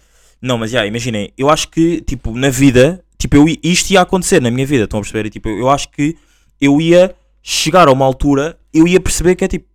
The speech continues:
bro, nem toda a gente vai estar na tua back. É um facto. Tipo, nem, tu não vais conseguir,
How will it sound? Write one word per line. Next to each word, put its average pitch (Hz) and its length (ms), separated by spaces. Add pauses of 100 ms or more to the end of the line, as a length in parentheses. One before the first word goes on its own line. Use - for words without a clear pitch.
bro, 135 300
nem 143 300
toda 139 220
a 139 40
gente 143 200
vai 160 80
estar 165 140
na 170 80
tua 175 140
back. 175 240 (120)
É 143 60
um 165 80
facto. - 380 (560)
Tipo, 147 220
nem, 165 200 (120)
tu 175 80
não 190 140
vais 190 220
conseguir, 170 380